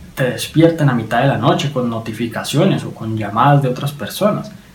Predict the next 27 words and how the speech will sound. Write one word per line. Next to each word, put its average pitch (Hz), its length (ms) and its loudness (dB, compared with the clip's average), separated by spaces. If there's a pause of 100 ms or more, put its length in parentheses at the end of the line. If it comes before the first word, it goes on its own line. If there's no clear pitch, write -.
Por 120 100 -8
ejemplo, 123 300 -4
tú 220 140 -6
podrías 180 440 2
activar, 127 440 0
digamos, 151 260 6
servicios 113 400 0
similares 120 540 -2
al 131 100 -2
que, 110 240 -8 (220)
no, 120 120 -8
no 117 180 -2
sé 127 300 -4
qué 131 140 2
otros 131 260 0
dispositivos 117 520 -2
lo 123 80 2
tengan, 113 340 -4
pero, - 280 -4 (100)
eh, 113 240 -4
los 110 120 -2
dispositivos 113 640 -2
de 165 80 4
Apple 135 440 4
tienen 139 260 2
una 143 260 6
función 123 560 -4